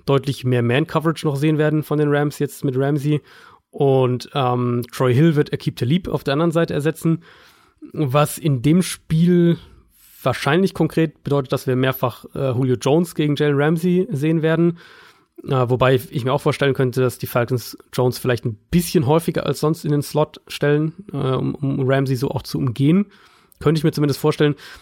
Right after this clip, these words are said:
Aber in der klassischen Falcons-Aufstellung wäre das dann, äh, wäre vielleicht am ehesten Calvin Ridley der Schlüssel, weil dann haben wir Jones gegen Ramsey, also dieses Heavyweight, Heavyweight-Matchup gewissermaßen.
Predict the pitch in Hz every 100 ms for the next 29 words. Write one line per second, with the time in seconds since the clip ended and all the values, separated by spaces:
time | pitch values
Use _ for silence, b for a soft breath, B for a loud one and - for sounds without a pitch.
0 | B 139 135 156 - 139 - 151 151 -
1 | - 143 147 131 131 - 131 127 123 123
2 | - 120 120 120 120 - _ _ 131 117
3 | 113 117 143 117 127 123 123 - - 120
4 | 127 127 139 139 - - 131 123 120 147
5 | 180 185 180 - _ - 139 - 175 190
6 | 180 131 127 131 127 127 120 b b b
7 | - 143 151 139 120 117 143 151 165 -
8 | 127 127 120 117 - - - - - 160
9 | 143 160 135 143 - - 139 151 139 139
10 | - 139 139 - - - 143 139 143 139
11 | 135 147